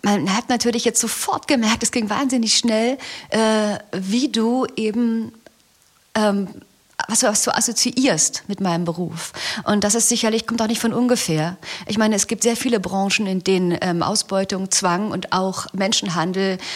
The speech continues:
stark verbreitet ist. Das sind vor allen Dingen, äh, natürlich das Baugewerbe, die Gastronomie,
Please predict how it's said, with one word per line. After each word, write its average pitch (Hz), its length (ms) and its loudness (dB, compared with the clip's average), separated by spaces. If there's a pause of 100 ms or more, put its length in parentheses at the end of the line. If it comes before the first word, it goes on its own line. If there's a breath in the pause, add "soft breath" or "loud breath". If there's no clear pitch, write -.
(120)
stark - 240 0
verbreitet 185 440 -2
ist. 160 180 -4
Das 180 100 0
sind 185 100 -4
vor - 180 -2
allen 214 260 2
Dingen, 202 420 0 (140)
äh, 190 80 -2
natürlich 190 420 0
das 190 120 0
Baugewerbe, 175 680 -2 (120)
die 151 60 -6
Gastronomie, 190 840 0